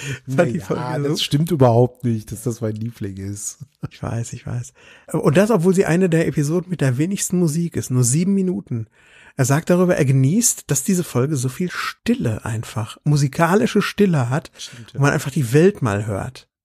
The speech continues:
Speaker 2: Ja.
Speaker 1: Finde ich auch interessant, die Aussage.
Speaker 2: Sehr gut.
Speaker 1: Sehr uneitel von ihm, ja?
Speaker 2: Sehr uneitel. Er hat aber Geschmack, der Mann.
Speaker 1: Ja.
Speaker 2: Ja, ihr Lieben, das war unsere Besprechung vom ersten Teil von Past Tense. Mal gucken, ob die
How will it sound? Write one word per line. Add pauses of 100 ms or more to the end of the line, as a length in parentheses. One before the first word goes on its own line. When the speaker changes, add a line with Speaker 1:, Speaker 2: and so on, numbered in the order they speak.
(120)
Speaker 2:
Ja. (320)
Speaker 1:
Finde
ich
auch
interessant,
die
Aussage.
Speaker 2:
Sehr
gut.
Speaker 1:
Sehr
uneitel
von
ihm,
ja? (320)
Speaker 2:
Sehr
uneitel. (360)
Er
hat
aber
Geschmack,
der
Mann. (240)
Speaker 1:
Ja. (320)
Speaker 2:
Ja,
ihr
Lieben,
das
war
unsere
Besprechung
vom
ersten
Teil (180)
von
Past
Tense.
Mal
gucken,
ob
die